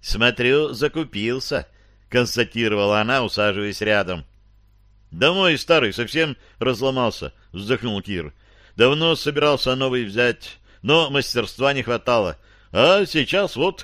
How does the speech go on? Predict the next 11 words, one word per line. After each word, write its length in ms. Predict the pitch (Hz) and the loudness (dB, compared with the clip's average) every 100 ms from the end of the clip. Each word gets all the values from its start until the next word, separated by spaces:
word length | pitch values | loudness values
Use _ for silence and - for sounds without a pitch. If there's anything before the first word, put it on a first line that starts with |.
| - | -6
качнулся". 680 | 98 - 117 175 165 131 - _ _ - _ _ _ _ - | -4 -4 -6 -6 -6 -8 -10 _ _ -20 _ _ _ _ -2
Он 200 | 120 117 | 0 0
показал 680 | 113 - 110 117 117 110 - _ _ | -2 -2 -4 0 0 0 -6 _ _
на 180 | 98 117 | -2 -2
наручный 600 | 113 117 117 101 98 110 | 2 0 0 -4 -6 -6
датчик, 640 | 101 135 - - 101 - - _ _ - | 0 0 0 -8 -10 -14 -20 _ _ -10
где 380 | 113 151 156 | -2 0 0
светились 500 | 120 117 107 147 117 | -4 -8 -6 -6 -6
цифры 500 | - 139 151 - 135 127 | -6 -4 -4 -4 -8 -6
игровой 460 | 110 101 107 117 | -6 -4 -2 -2
статистики. 840 | 107 - - 85 - 71 - 69 | -4 -6 -8 -10 -14 -16 -20 -20